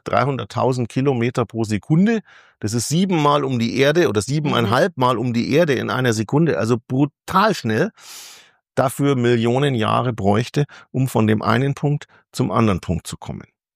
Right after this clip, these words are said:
Speaker 1: Das heißt, die Entfernung ist riesig. Wenn ich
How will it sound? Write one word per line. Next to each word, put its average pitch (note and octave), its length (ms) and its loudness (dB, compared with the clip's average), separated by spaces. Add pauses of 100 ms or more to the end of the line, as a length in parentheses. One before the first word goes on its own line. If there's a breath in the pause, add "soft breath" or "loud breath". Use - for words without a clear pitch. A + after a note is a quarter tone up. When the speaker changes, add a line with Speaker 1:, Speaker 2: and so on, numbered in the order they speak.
(680)
Speaker 1:
Das F#2 100 -2
heißt, A#2+ 200 0
die A2+ 80 2
Entfernung B2+ 600 2
ist - 280 -2 (240)
riesig. A2+ 540 2 (1040)
Wenn D#3+ 220 4
ich - 240 -2